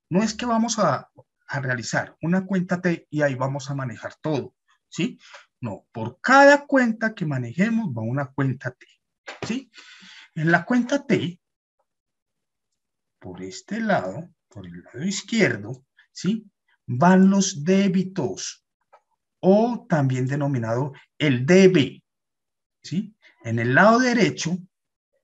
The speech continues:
por este lado, van los créditos, ¿sí? Y también se denomina el haber, ¿sí? En todas las cuentas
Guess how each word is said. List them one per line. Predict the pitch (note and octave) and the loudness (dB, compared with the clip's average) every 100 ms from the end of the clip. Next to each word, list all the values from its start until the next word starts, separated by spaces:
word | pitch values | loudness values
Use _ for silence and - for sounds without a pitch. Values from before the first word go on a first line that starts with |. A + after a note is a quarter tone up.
| _ _ | _ _
por | G2+ F#2+ | -12 -8
este | A2+ - G#3 | -8 -6 -4
lado, | G#3+ F3 C3+ F#3+ - _ _ _ _ _ - | 2 4 4 -2 -6 _ _ _ _ _ -10
van | B2+ E3+ F#3 F#3+ | 0 4 6 6
los | F#3+ - - | 4 2 0
créditos, | G#3 G3+ G3+ F#3 - - - - _ _ _ _ _ | 2 4 4 2 -2 -14 -18 -20 _ _ _ _ _
¿sí? | _ D3+ F#3+ - _ _ | _ -14 -14 -16 _ _
Y | B3+ A#3+ | -4 -2
también | A#3+ G#3 G3 | 0 2 2
se | F3+ F#3+ | 2 2
denomina | F3+ D3+ C#3 A#2+ A2+ C3+ - _ | 2 2 0 -2 -2 -4 -8 _
el | F#3+ G3+ F#3+ F3+ | 0 6 6 8
haber, | C3+ A#2+ F#2 - _ _ _ _ _ _ | 4 2 -4 -14 _ _ _ _ _ _
¿sí? | A#2+ F#3+ - - - - _ | -10 -10 -10 -20 -20 -20 _
En | G3 G3+ F#3+ | 2 4 4
todas | G3 B3 C4 | 2 0 0
las | B3+ G3+ - | 0 0 -2
cuentas | D3+ C3 - B2+ C3 | -4 -4 -4 -8 -12